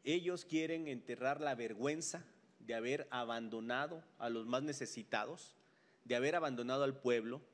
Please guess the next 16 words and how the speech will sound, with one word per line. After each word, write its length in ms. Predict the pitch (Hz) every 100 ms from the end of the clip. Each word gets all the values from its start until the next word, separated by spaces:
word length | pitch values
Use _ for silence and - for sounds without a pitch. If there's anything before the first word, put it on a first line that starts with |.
| - - - _
porque 280 | 139 135 165
dicen 340 | 220 240 214
ahora 340 | 151 165 143 -
en 180 | 95 92
campaña 720 | 120 127 160 135 117 123 143 - - - _ _ _
que 80 | -
están 340 | 143 - 180
de 100 | 202
acuerdo 500 | 175 - 185 180 165
con 120 | - 147
los 140 | 139
programas 480 | 147 147 156 156 147
sociales. 540 | 151 - 190 160 127
Eso 240 | 143 143 180
es 140 | 175
falso. 440 | - 156 180 -